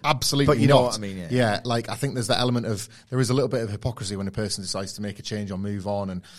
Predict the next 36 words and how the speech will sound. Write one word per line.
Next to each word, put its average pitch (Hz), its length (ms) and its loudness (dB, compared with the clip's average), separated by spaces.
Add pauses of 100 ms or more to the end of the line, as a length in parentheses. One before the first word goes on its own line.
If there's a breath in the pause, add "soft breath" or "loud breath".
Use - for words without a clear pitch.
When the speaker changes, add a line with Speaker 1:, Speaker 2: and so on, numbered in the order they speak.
(160 loud breath)
Speaker 1:
that's 120 220 -6
rooted 131 220 0
in 113 60 -2
whatever 104 300 -4
it's - 140 -12
rooted 117 260 -4
in, 95 80 -6
but 95 120 -4
I 98 40 -6
think - 220 -10 (260)
we'd 110 180 -8
be 113 60 -2
lying 101 220 0
to 95 100 -8
ourselves 90 340 -4
if 90 160 -10
we 95 80 -8
kind 98 180 -8
of 92 60 -6
had 92 160 -8
much - 200 -8
to 107 100 -12
say 98 160 -4
nice 92 340 -6
about 95 240 -8
his 95 100 -10
run 98 180 -8
when 98 100 -4
it - 60 -12
was - 100 -14
happening. 117 300 -6
So 117 120 -2
to 113 100 -8
do 180 160 2
it 175 100 -2
now 165 340 0